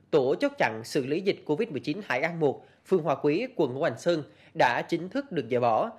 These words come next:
trong niềm hân hoan và đong đầy kỷ niệm của những thành viên trong tổ. Về những ngày quyết tâm bám tổ, bám chốt, hoàn thành nhiệm vụ được giao,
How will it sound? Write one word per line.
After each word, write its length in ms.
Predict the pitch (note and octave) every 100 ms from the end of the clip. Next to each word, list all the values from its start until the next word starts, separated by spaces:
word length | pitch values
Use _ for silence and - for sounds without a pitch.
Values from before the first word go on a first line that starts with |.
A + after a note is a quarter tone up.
| - _
trong 260 | G#3+ F#3+
niềm 180 | F3 D3+
hân 140 | F3 F3+
hoan 180 | F#3+ G3 D#3+ -
và 140 | C#3 C3+
đong 200 | C#3+ C#3+
đầy 160 | C3+
kỷ 180 | A2 C3+
niệm 320 | D3+ A#2+ G#2 - _
của 240 | - C#3 C3
những 180 | D3 C3+
thành 200 | F3+ G#2+
viên 200 | C3 C#3
trong 140 | D#3 C3+
tổ. 280 | B2 B2+ G3+ - _ - - _
Về 240 | D#3 F3+ D#3+
những 300 | D#3+ D3 G#3+
ngày 240 | F3+ A#2 -
quyết 200 | C4+ -
tâm 220 | E3 D3
bám 180 | D3 A3+
tổ, 280 | - A#2 F3+ -
bám 200 | D3 D#3
chốt, 280 | A3+ C4 - _
hoàn 260 | - E3+ D3
thành 180 | D#3 C3 B2
nhiệm 260 | D3 C#3+ A#2+
vụ 160 | C#3
được 140 | C#3+ B2+
giao, 320 | F3 F3+ D3